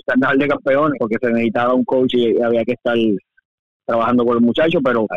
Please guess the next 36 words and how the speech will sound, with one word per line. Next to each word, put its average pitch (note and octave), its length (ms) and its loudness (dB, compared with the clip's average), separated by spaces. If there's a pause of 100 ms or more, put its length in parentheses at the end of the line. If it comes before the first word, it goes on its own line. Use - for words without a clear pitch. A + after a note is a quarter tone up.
hemos C3 520 2
hecho D3 200 0
un F3 40 0
poquito F3+ 380 2
en F3 80 2
este, E3+ 560 0
en D#3+ 60 0
este D#3+ 180 -2
béisbol. D#3 320 2 (240)
Y B2 60 0
después, D3+ 360 0
ahora D3 380 2
con, D3 300 0
con C#3+ 360 2
los C#3+ 120 2
Poetas C#3 320 0
Juana C#3+ 260 2
Díaz, E3 240 4 (160)
llego, E3+ 460 2
no D3 800 4
iba F3 260 4
a D3 60 2
ser D#3+ 180 2
como C#3+ 320 2
gerente, D3+ 400 2
iba C#3 180 2
a - 20 0
ser, D#3+ 140 0
llegar D3 340 2
a D3 80 4
Juana C#3+ 280 2
Díaz C#3+ 380 2
como C3+ 460 0
ayudante C3+ 560 2
en D3+ 60 4
el D3 80 2